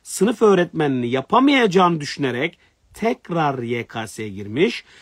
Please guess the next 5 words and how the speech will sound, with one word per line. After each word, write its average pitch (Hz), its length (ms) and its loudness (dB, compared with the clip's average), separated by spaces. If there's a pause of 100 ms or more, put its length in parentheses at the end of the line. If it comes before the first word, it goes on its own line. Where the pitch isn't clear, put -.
(220)
daha 180 220 4
mutlu, 269 360 0
başarılı 185 340 0
olacağını 147 580 -4
düşündüğü 151 460 -8